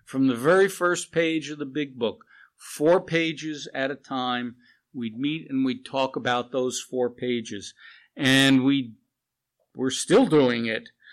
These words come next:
Um, but we went through the big book twice, and then we went through the twelve and twelve, and then we compared the big book to the twelve and twelve, reading them both at the same time, uh, to get the parallel passages.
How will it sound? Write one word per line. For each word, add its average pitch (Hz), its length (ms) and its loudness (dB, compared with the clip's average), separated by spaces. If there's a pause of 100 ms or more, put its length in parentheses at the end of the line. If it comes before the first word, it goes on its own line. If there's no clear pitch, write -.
(260)
Um, 131 400 2
but 139 100 0
we 131 140 4
went 151 320 6
through 151 140 -2
the 127 100 -2
big 131 320 2
book 156 240 4
twice, 156 600 2
and 127 100 0
then 131 140 2
we 135 100 4
went 135 260 2
through 139 120 -4
the 120 100 -6
twelve 135 440 4
and 127 140 0
twelve, 160 540 4 (340)
and 135 160 2
then 151 200 6
we 151 120 6
compared 156 640 4
the 156 80 2
big 131 340 2
book 139 260 0
to 139 160 -4
the 123 80 -8
twelve 135 420 2
and 127 140 -4
twelve, 135 460 0 (320)
reading 143 280 4
them 135 200 4
both 160 320 6
at 143 160 4
the 143 80 -6
same 127 420 2
time, 123 480 0 (460)
uh, 120 320 2
to 123 160 -6
get 131 260 0
the 127 60 -4
parallel 135 800 6
passages. 135 960 2